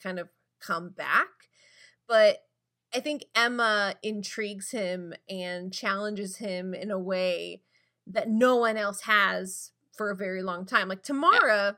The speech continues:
Speaker 1: he doesn't have these interactions with Tamara. That relationship is quote unquote normal, even though Tamara has this whole other level to her. But he and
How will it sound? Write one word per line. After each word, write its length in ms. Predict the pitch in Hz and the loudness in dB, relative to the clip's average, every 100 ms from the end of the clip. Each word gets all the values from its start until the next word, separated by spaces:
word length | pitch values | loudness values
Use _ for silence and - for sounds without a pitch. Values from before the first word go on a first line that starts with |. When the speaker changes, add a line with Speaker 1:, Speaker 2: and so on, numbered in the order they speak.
| _ _ | _ _
Speaker 1:
he 140 | 330 | 0
doesn't 320 | 508 466 403 | 0 0 0
have 220 | 359 415 269 | 2 2 0
these 160 | 220 | -6
interactions 600 | 196 175 165 - - 185 | -4 -2 -4 -4 -8 -12
with 140 | 165 - | -12 -12
Tamara. 560 | 170 135 - - 214 _ _ _ _ _ | -12 -12 -12 -14 -14 _ _ _ _ _
That 220 | 294 - | 2 2
relationship 640 | 349 311 302 294 269 240 214 | 2 2 0 -2 0 0 0
is 160 | 196 | -8
quote 240 | - 220 202 | -6 -4 -4
unquote 360 | - - 180 | -2 -2 -2
normal, 540 | 214 269 359 294 220 190 | -2 0 0 0 -2 -2
even 220 | 190 190 | -4 -4
though 80 | 185 | -6
Tamara 420 | - 196 185 180 | -6 -6 -4 -4
has 220 | 185 185 | -6 -8
this 140 | 185 | -12
whole 580 | - - 190 185 185 - _ | -10 0 0 2 -2 -6 _
other 400 | 196 185 160 160 185 | -8 -6 -12 -12 -12
level 640 | 190 214 262 302 240 - - | -8 -4 -2 -2 -4 -14 -14
to 100 | - - - | -16 -14 -14
her. 380 | - - 190 _ _ _ _ _ _ _ _ _ | -14 -14 -18 _ _ _ _ _ _ _ _ _
But 240 | 240 - _ | -4 -4 _
he 340 | - - 359 | -18 -6 -2
and 120 | 349 | 0